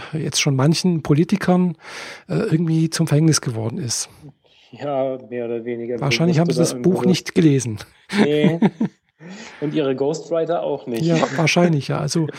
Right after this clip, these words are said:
Speaker 1: ich kann, ich kann da wirklich nur jedem empfehlen, der irgendwie, äh, eine wissenschaftliche Arbeit verfassen möchte,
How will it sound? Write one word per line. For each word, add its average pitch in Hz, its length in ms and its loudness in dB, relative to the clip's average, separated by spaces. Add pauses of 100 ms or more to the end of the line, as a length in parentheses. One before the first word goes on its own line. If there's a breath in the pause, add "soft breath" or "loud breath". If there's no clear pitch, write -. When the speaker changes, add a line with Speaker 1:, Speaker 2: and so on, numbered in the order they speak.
(400 loud breath)
Speaker 1:
ich 113 140 -6
kann, 175 200 2
ich 233 160 -6
kann 180 100 0
da 190 100 4
wirklich 196 280 0
nur 185 80 4
jedem 185 200 4
empfehlen, 170 380 2
der 165 160 2
irgendwie, 156 420 0
äh, 151 200 -2
eine 147 180 -2
wissenschaftliche 151 580 -2
Arbeit 160 280 0
verfassen 160 520 -2
möchte, 175 440 2